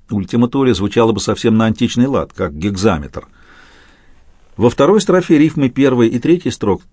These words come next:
торопливое топливо, какие-то смазанные,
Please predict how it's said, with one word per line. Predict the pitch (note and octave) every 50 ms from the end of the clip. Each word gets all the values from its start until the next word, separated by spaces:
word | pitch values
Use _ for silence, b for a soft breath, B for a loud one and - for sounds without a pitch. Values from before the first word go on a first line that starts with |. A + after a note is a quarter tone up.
| _ _ _ _ _ _ _ -
торопливое | - A2+ A#2+ A#2 - A#2 B2+ C#3+ C#3 A#2 G#2 F#2+ F2 E2+ E2+ - _ _ _ _ _ _ _ -
топливо, | A#2 G2+ F2 - F2 E2+ E2 -
какие-то | A#2+ G#2+ - D3+ - C#3+
смазанные, | C3 - C#3 C#3 C3+ A#2 F#2+ D#2 D#2 D2 C#2 B1+ - -